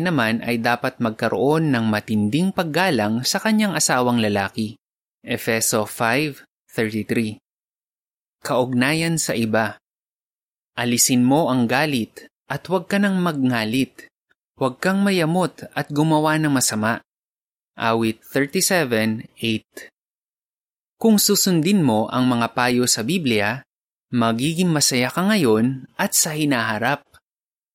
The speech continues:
Mababasa sa Biblia ang magagandang pangako ng Diyos. Tingnan ang ilang halimbawa.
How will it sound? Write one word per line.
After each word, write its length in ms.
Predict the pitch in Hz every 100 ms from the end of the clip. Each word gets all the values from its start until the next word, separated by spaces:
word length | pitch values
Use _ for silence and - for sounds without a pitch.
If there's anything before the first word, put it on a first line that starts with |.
| _ _
Mababasa 680 | 135 135 143 151 156 151 165
sa 160 | 160
Biblia 520 | 139 147 143 147 135 131
ang 200 | 131 139
magagandang 720 | 127 127 127 120 117 156 190
pangako 480 | 175 160 156 165 151
ng 160 | 139
Diyos. 560 | 120 151 127 - - - _ _ _ _ _ _ -
Tingnan 520 | 113 110 127 160 123
ang 140 | 139
ilang 320 | 131 123 131 131
halimbawa. 680 | 120 107 101 98 98 110